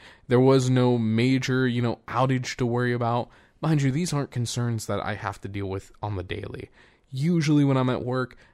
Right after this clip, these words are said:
I'm working on projects, I'm training myself, I'm doing anything else. But in that moment, I wasn't Seth the programmer, I wasn't Seth the system admin, I'm not Seth the streamer, I'm not Seth the podcaster,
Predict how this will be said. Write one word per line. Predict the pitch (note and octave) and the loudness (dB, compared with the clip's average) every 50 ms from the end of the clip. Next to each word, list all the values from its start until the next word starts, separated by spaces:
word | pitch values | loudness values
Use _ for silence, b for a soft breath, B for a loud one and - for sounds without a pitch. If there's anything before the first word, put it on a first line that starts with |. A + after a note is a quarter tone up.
| b b - | b b -2
I'm | B2 C3 C3+ C#3 C3+ C#3 | 0 2 4 4 2 2
working | C3 C3+ C#3 C#3+ C#3 - C#3+ C3+ | 2 0 -2 -2 -2 -2 0 0
on | C3 B2 A#2+ | 0 -2 -2
projects, | - - - A2+ A2+ A2+ A2+ A#2 G#2+ G2+ - - | -4 -4 -2 -2 -2 -2 -2 -4 -6 -6 -6 -8
I'm | G2+ G2+ | -8 -8
training | - - - B2+ C3 C3 B2+ A#2 | -6 -4 -2 0 2 2 2 0
myself, | A2 G#2 F#2+ - G#2+ G#2 - | 0 -2 -4 -4 -6 -6 -4
I'm | G#2+ A2 | -4 -4
doing | A#2+ C3 C3 C3 B2+ - - | -2 0 0 0 -2 -4 -4
anything | A#2 B2 C#3 C#3+ C#3 - C3+ A#2 F#2 | -4 -2 -2 -2 -2 -4 -4 -4 -4
else. | G2+ G2 - - - - - - _ b b b b b b b b b _ _ _ _ _ _ _ - | -6 -8 -10 -12 -14 -16 -16 -18 _ b b b b b b b b b _ _ _ _ _ _ _ -4
But | - F#2+ | -2 0
in | G#2+ C3+ D3 D#3+ | 0 2 2 2
that | D#3+ C#3+ A#2 | 0 -2 -2
moment, | G2+ G2+ G#2+ G#2 B2 D3+ E3 F3 - b b b b b - | -4 -4 -4 -4 -2 -2 -4 -4 -8 b b b b b -4
I | - C3+ | -2 2
wasn't | D3 D3+ D#3 D#3+ D#3+ D3+ - C3+ G#2+ - - | 4 4 4 4 2 0 -2 -4 -6 -6 -8
Seth | - - - G#2+ G2+ - - | -8 -4 -4 -4 -4 -4 -8
the | - G2 | -10 -2
programmer, | - - G#2+ G2 F#2+ G2 F#2+ G2 G2 G2 | 0 2 2 2 0 -2 -4 -2 -2 0
I | G#2 A#2+ | 0 0
wasn't | C3+ C#3+ D3+ D3+ C3+ B2 A2+ | 2 2 2 0 0 -2 -4
Seth | - - - A#2 G2+ - - | -6 -4 -4 -4 -4 -4 -6
the | G2+ - | -10 -8
system | - A2+ G#2 - - G2 | -8 -8 -8 -8 -6 -6
admin, | F#2+ F#2+ G2 G#2 G2+ G2+ G2+ | -4 -4 -4 -4 -4 -4 -4
I'm | G2+ A#2 C3 | -2 0 0
not | C#3+ D3+ C#3+ - | 0 0 -2 -4
Seth | - - C3+ A2+ A2 - | -4 -4 -4 -4 -4 -6
the | - F#2 | -10 -10
streamer, | - - - A#2 G#2+ G#2+ G#2 G#2+ | -10 -8 -6 -6 -4 -2 -2 -2
I'm | A2 A#2 | 0 0
not | B2+ C#3 C3+ - | 0 -2 -2 -4
Seth | - C3 B2 - | -4 -4 -4 -4
the | - - | -6 -8
podcaster, | - - - - D3+ D#3 C3+ - A2+ G2+ F#2+ F#2+ - - G2+ | -8 -4 -2 -2 0 -2 -2 -4 -4 -4 -4 -4 -6 -8 -10